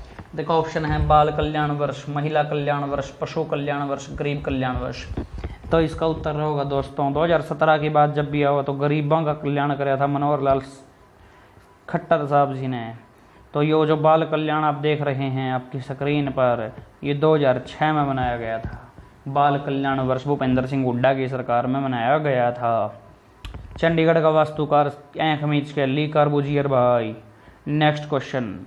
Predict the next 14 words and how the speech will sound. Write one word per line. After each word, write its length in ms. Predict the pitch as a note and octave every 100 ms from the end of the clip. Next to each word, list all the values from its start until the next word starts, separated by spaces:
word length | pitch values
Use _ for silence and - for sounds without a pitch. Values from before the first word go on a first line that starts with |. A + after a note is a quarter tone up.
| -
सुल्तान 380 | E3+ D#3+ D3+ D#3+
मोहम्मद 440 | D#3+ D3+ D#3 D#3 D3+
बिन 200 | D#3 D3+
तुगलक 380 | D3 D3+ D3+ -
किस 240 | D3+ C3+
जैन 220 | C#3+ D3+
विद्वान 520 | D#3 D3 D3 D3+ D3+ D3
के 80 |
परामर्श 520 | D3+ D3+ D3 D3+ D3 D3
लेते 280 | C#3+ -
और 80 | D3
सम्मान 460 | C#3+ D3+ D3 D3 C#3+
देते 340 | C3 C3 C#3+
थे? 460 | C3 B2+ G#2 -